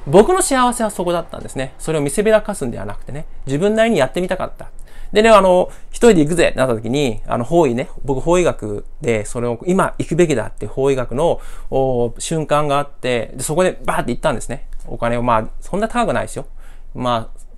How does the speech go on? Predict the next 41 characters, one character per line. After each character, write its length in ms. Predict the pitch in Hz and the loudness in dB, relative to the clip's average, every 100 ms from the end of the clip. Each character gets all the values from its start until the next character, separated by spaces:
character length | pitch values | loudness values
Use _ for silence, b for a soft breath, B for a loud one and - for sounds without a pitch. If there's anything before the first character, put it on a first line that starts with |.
| - | -8
で、 220 | 160 185 156 | 0 0 2
そ 140 | 160 | 0
れ 80 | 143 | 0
で、 240 | 147 143 | 0 0
あ 80 | 131 | 0
の、 520 | 135 127 127 123 120 b b | 2 2 2 2 0 b b
ス 140 | - 165 | -2 -2
ー 60 | |
ツ 80 | 151 | 0
ケ 140 | - 139 | -2 -2
ー 20 | |
ス 120 | 113 | -2
に 60 | 120 | -2
ね、 200 | 165 b b b - | -2 b b b 2
十 120 | 139 | 4
冊、 300 | 294 277 233 | 8 6 6
七 220 | 143 185 254 | 4 4 4
冊 160 | 330 | 4
ぐ 60 | 330 | 4
ら 60 | |
い 20 | 240 | 4
か 60 | |
な、 160 | 113 120 | 2 2
本 240 | - 190 | 2 4
を 60 | 123 | 4
詰 220 | - 135 | 2 -2
め 80 | 131 | 0
込 180 | 139 139 | 0 0
ん 20 | |
で、 80 | 135 | -2
す 180 | - 139 | 0 2
ん 60 | |
げ 80 | 202 | 4
え 20 | |
重 240 | 196 151 180 | 4 4 2
い 40 | |
ん 20 | |
で 80 | 120 | -2
す 80 | - | -6
け 60 | |
ど、 340 | 117 127 113 | -2 0 0